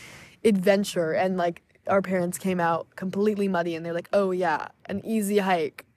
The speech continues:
a chill hike." They're like, "What the hell was that?" But they loved it, you know? So it's like, not only was I making them do this shit during the day, but then at night I was like,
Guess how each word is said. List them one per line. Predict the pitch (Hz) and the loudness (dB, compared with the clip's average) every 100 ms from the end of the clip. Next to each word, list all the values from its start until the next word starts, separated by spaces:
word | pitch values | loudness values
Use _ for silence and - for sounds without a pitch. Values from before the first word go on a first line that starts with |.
| _ | _
a | 190 | -6
chill | - 214 185 | -4 -2 0
hike." | 185 175 165 | 2 2 2
They're | 185 | 0
like, | 185 196 | 0 0
"What | 214 202 | -4 -2
the | |
hell | 196 185 165 | 0 0 0
was | 175 | -2
that?" | 196 160 143 - | 0 0 0 -4
But | 214 | 0
they | 214 | 2
loved | 185 214 226 180 | 4 4 2 2
it, | 170 185 | -4 -2
you | |
know? | 185 180 208 | -2 -2 -2
So | 240 | -4
it's | 214 | -2
like, | 214 | 0
not | 226 - | 0 -2
only | 226 | -4
was | 220 202 | -6 -4
I | 180 | -4
making | 180 180 190 | -4 -6 -6
them | 180 | -6
do | 180 | -4
this | 180 180 | -4 -6
shit | 175 | -8
during | 175 170 | -8 -8
the | |
day, | 175 170 | -2 -2
but | 180 - | -2 -4
then | 175 | -4
at | 190 | -2
night | 175 175 | -2 -2
I | 175 | -4
was | 165 | -4
like, | 180 | -6